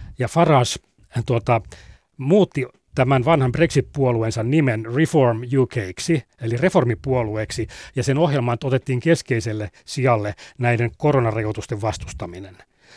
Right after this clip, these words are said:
Että lockdowneista on päästävä eroon, koska tämä kansakunta tukehtuu tähän rajoittamiseen.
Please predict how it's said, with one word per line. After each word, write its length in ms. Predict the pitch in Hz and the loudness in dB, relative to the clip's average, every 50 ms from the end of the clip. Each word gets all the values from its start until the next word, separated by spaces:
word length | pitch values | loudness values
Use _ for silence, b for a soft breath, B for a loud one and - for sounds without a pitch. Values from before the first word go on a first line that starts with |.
| b _ | b _
Että 260 | 120 110 - 127 131 | -10 -8 -4 0 4
lockdowneista 680 | 143 180 185 - 143 131 131 120 120 117 113 - - 131 | 4 4 4 4 2 2 2 4 2 2 0 -2 -2 -2
on 100 | 117 - | -2 2
päästävä 440 | - 139 127 110 - 123 110 120 117 | 2 2 2 2 0 -2 -4 -4 -2
eroon, 500 | 127 143 156 139 127 123 117 113 113 104 | 0 2 2 2 2 2 2 0 -2 -4
koska 280 | - 117 - - 123 | -6 -8 -8 -8 -8
tämä 180 | - - 113 107 | -6 -6 -6 -2
kansakunta 520 | - 135 131 120 120 113 - 104 - 113 | 0 0 0 0 -2 -6 -8 -8 -8 -6
tukehtuu 580 | 98 - 143 - - 120 101 - - 110 101 98 | -6 -4 -2 0 0 0 0 -2 -6 -8 -8 -6
tähän 240 | - 107 95 107 101 | -6 -6 -6 -6 -6
rajoittamiseen. 880 | 104 107 104 92 - - 107 92 95 90 - - 117 127 131 120 - | -6 -6 -6 -8 -10 -12 -14 -14 -14 -14 -14 -14 -12 -14 -16 -16 -18